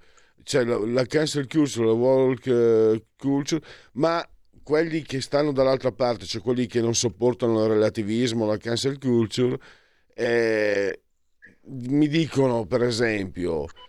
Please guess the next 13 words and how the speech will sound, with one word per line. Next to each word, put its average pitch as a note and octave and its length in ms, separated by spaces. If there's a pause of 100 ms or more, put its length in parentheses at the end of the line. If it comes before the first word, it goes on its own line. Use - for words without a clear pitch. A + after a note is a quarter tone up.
(140)
"Eh D3 140
no, D#3+ 240
ma A#2 160
però C#3+ 260
noi D3 280
durante C3+ 420
la E3 120
pandemia, C3 1000
guarda, A2 880
eh, F#2 920
il F#2+ 420
lockdown, B2+ 880
guarda G#2+ 640